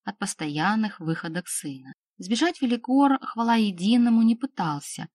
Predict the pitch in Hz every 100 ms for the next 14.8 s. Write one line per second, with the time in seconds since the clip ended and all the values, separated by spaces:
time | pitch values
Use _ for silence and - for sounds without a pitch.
0 | - 180 196 214 220 202 190 - 190 202
1 | 208 214 202 190 180 - 185 190 190 202
2 | 202 185 175 170 190 190 165 - 156 -
3 | 156 151 220 247 226 - 208 _ _ -
4 | 269 214 180 185 175 - 160 156 175 240
5 | 226 202 202 _ _ 202 - 170 156 160
6 | 180 190 - 185 - 143 - 170 151 143
7 | 143 156 - _ _ - 170 185 208 202
8 | 202 - 165 170 226 240 202 - 190 -
9 | 170 160 185 196 165 - 196 240 240 214
10 | 208 _ 160 151 151 - - 151 208 226
11 | 220 _ - - 240 254 269 254 - 202
12 | 196 170 175 175 240 254 214 208 _ -
13 | 151 185 185 190 240 254 247 226 226 220
14 | 202 214 196 220 220 151 143 -